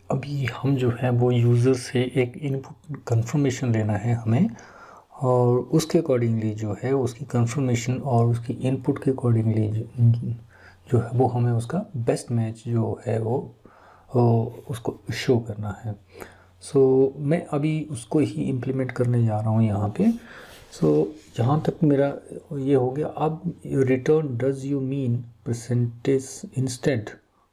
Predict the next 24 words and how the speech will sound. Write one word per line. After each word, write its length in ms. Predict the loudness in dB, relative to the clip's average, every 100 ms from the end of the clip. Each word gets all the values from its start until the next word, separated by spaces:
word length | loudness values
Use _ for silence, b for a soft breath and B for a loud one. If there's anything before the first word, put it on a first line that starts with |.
| -12
और 540 | -10 -2 2 2 0 -4 -4
<coughs> 0 | -4 -2 2 2 0 -6 _ _ _ B B B 6 8 8 4 0 -4 B B _
इसको 220 | -12 -4
मैं 120 | -4 -2
थोड़ा 220 | 0 0
सा 140 | 0
और 340 | 0 2 2 2
meaningful 540 | -4 -6 -8 -6 -4
बनाने 420 | -2 0 0 0
जा 120 | 0
रहा 100 | -2
हूँ। 120 | -4 -8
So, 420 | -2 2 4 2 -8 -8
मैंने 280 | -2 0 0
क्या 220 | 0 -2
किया 240 | 0 2 2
यहाँ 440 | 2 -2 -6 -6
पे, 60 | -4
अ, 140 | -6 -6 B B B _ -8 -4 -4 -4
से 300 | -4 -2 -2
I 360 | -4 -10 0
take 200 | 0 0 -8 -20 b b b b _ 0
input, 380 | 0 0 -4 -6 -14 -20 _ _ _ _ _ _ _ _ _ _ _ _ -20 -20 -20 -20 -20 _ _ _ _ _ _ _ _ _ _ _ _ _ -16 -16 -18 _ _ _ _ _ _ -4
हम्म, 440 | 0 0 0 -4